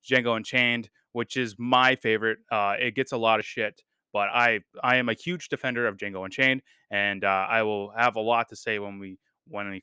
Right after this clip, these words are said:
finally cover that film on this show. Um, and then eventually I got to his two Kill Bill films, which are awesome. Uh, those are the ones that I'll be breaking down during this mini season. And then,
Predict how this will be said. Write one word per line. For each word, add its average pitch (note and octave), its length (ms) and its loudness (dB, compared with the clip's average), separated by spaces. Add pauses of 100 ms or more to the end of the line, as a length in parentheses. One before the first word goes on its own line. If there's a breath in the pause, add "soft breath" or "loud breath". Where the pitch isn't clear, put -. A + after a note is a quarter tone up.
finally A#2 320 2
cover G#2 280 -4
that F#2+ 200 -2 (120)
film F2+ 260 -10 (100)
on G2 160 -14
this F#2+ 120 -16
show. C#3+ 280 4 (400 soft breath)
Um, G2 320 2 (720)
and C3+ 80 2
then D#3+ 120 8
eventually C#3+ 400 6
I A#2+ 100 8
got A#2+ 260 4
to A#2+ 180 -6
his A2 220 -8
two - 200 -10
Kill A#2 180 -4
Bill D#3+ 180 4
films, A2 380 -4 (260)
which G#2 220 -4
are G#2 140 0
awesome. B2+ 400 0
Uh, G2+ 160 2
those A#2 260 2
are A2+ 60 -10
the A2 80 -2
ones G#2+ 260 -4
that G#2 140 2
I'll G2+ 160 4
be G2 200 -8 (280)
breaking E3+ 240 4
down C3+ 240 6
during A2 180 2
this C3+ 240 -2
mini A2+ 160 -6
season. A2 420 -8
And G#2+ 160 -6
then, G#2 220 -8